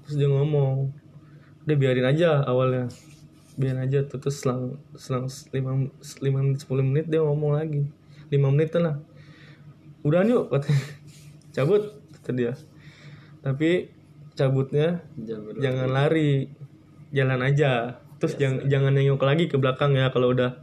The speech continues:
Speaker 1: kalau udah cabut. Jadi udah tuh gue nurut. Tapi kan yang namanya gue sama anak-anak kepo gitu kan. Maksudnya pengen tahu kenapa
Speaker 2: Iya,
Speaker 1: dia
Speaker 2: iya.
Speaker 1: nggak bolehin gue
Speaker 2: Penasaran
Speaker 1: nengok
Speaker 2: lah
Speaker 1: lagi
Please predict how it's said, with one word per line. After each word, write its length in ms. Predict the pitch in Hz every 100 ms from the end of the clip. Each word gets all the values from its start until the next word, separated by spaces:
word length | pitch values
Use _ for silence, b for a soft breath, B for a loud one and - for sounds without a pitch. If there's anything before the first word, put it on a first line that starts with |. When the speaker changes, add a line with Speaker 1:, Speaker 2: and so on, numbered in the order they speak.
| -
Speaker 1:
kalau 180 | 127 127
udah 120 | 123
cabut. 420 | 120 117 131 135 - - - B B B B B B B B B B B
Jadi 340 | 139 156 220 - - - - - - - - - -
udah 240 | - 175 208
tuh 240 | 220 196
gue 120 | 170
nurut. 520 | 185 190 196 175 -
Tapi 240 | - 165 226
kan 160 | 262
yang 160 | 285 170
namanya 360 | 151 143 139 135
gue 280 | 139 175
sama 300 | 156 156 147
anak-anak 340 | 139 139 147 190
kepo 520 | 202 220 - 170 160
gitu 200 | 147 139
kan. 120 | 147
Maksudnya 280 | 151 156 208
pengen 280 | 208 170 165
tahu 480 | 185 202 185 180 -
kenapa 280 | 170 175
Speaker 2:
Iya, 80 | 202
Speaker 1:
dia 80 | 185
Speaker 2:
iya. 80 | 196
Speaker 1:
nggak 140 | 165
bolehin 320 | 156 156 156 151
gue 120 | 147
Speaker 2:
Penasaran 240 | 143 135 147
Speaker 1:
nengok 160 | 143
Speaker 2:
lah 100 | 139
Speaker 1:
lagi 120 | 147